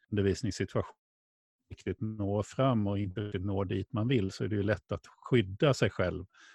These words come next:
genom att skapa den typen av, av förklaringar till det, liksom det man faktiskt ser framför sig då. Jag tänker ju på en sån här skola som jag jobbade med en gång som,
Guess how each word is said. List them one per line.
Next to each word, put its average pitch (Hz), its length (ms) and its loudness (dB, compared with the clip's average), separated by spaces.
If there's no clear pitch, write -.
genom 104 440 4
att 98 100 -2
skapa 98 420 0
den 92 240 -2
typen 98 380 -4
av, 98 160 -4
av 107 140 -2
förklaringar 98 920 0
till 95 380 0
det, 101 320 2
liksom 110 340 -2
det 98 120 4
man 92 160 2
faktiskt - 400 -6
ser 101 120 -2
framför 104 400 -4
sig 110 180 -6
då. 107 140 -8
Jag 110 200 4
tänker 135 360 8
ju 131 40 6
på - 80 4
en 120 60 8
sån 113 160 4
här 104 80 4
skola 101 360 2
som 104 160 0
jag 117 320 4
jobbade 101 360 2
med 98 140 0
en 98 100 0
gång 95 220 0
som, 98 300 -2